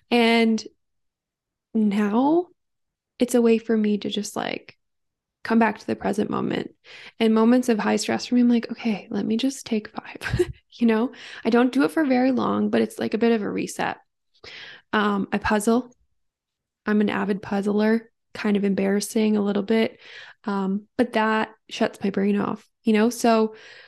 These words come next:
um, and then of course there's things like journaling, um, and feeling emotion. But those are just some ideas of things that you could potentially try on for yourself.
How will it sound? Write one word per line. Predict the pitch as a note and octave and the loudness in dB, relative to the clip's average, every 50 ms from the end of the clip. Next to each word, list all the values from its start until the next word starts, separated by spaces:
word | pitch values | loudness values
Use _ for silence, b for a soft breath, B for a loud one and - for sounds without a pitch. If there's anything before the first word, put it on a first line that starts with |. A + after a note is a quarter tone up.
| B B B - | B B B -2
um, | A3+ A3+ A3 A3+ - | 0 0 0 2 4
and | B3+ B3+ | 6 6
then | B3+ B3+ | 8 6
of | A#3+ B3 - | 4 2 -2
course | - - A3 A3 A3 G#3+ - | -6 -2 0 0 0 -2 -2
there's | - B3 A3+ G#3+ - | 0 0 0 0 0
things | A#3 A3+ A3 - | 0 0 0 0
like | A3 G#3 G#3+ | -2 -2 0
journaling, | - A3 A3 A3 A3 G#3+ G#3+ A3 A3 A3 A3 G#3+ G#3+ A3 - _ - | 0 0 2 2 2 2 2 0 2 0 0 0 -2 -6 -8 _ -8
um, | G3+ G3 F#3+ G3 G3 F#3+ F#3+ F#3+ F#3+ G3+ G#3 _ _ _ _ _ _ _ _ _ _ _ _ _ _ _ _ _ _ _ _ _ _ _ _ _ _ - | -8 -6 -6 -4 -4 -4 -4 -4 -4 -6 -8 _ _ _ _ _ _ _ _ _ _ _ _ _ _ _ _ _ _ _ _ _ _ _ _ _ _ -4
and | A3 G#3 G#3+ A3 G#3+ G#3 G3+ G#3 G#3 F#3+ - - - _ _ - | -2 0 0 0 0 0 -2 -2 -4 -4 -6 -12 -20 _ _ 0
feeling | A#3+ A#3 A3 G#3+ A3 A3 | 2 2 4 4 4 2
emotion. | G#3+ G#3 G#3 G#3 G#3+ G#3+ - A3+ G#3+ G#3 G#3 G#3+ G#3+ _ _ _ _ _ _ _ _ _ _ _ _ _ _ _ - | 2 2 2 2 0 0 0 -2 0 0 0 -2 -6 _ _ _ _ _ _ _ _ _ _ _ _ _ _ _ 0
But | A#3 A3 G#3+ G#3 G#3 - - _ _ _ _ - | 2 2 2 2 0 -4 -6 _ _ _ _ 0
those | - D4 D4 | 2 4 4
are | E4 D#4+ | 4 4
just | D#4+ D#4+ D#4 - | 4 2 0 0
some | - D4+ C#4+ C4+ | 0 2 2 2
ideas | A#3+ A3+ G3 G#3 G#3+ G#3+ A3 G#3+ | 2 2 0 0 0 0 0 0
of | G#3+ A3 G#3 - | -2 -4 -4 -4
things | - A3+ G#3+ A3 G#3 | -4 -2 -2 -2 -2
that | - G#3 | -4 -4
you | G3 G#3+ - | -2 -2 -2
could | - - A3+ - | -2 -2 -4 -2
potentially | - G#3+ - G#3+ G#3 G3+ - - G#3+ G#3 | -2 -4 -4 -4 -6 -6 -4 -4 -6 -6
try | G#3 - - - - - | -6 -4 -4 -4 -4 -4
on | - - - - - | -6 -6 -6 -8 -6
for | - - | -4 -4
yourself. | - - - - - - - - - - | -4 -4 -4 -4 -2 -2 -2 -2 -6 -10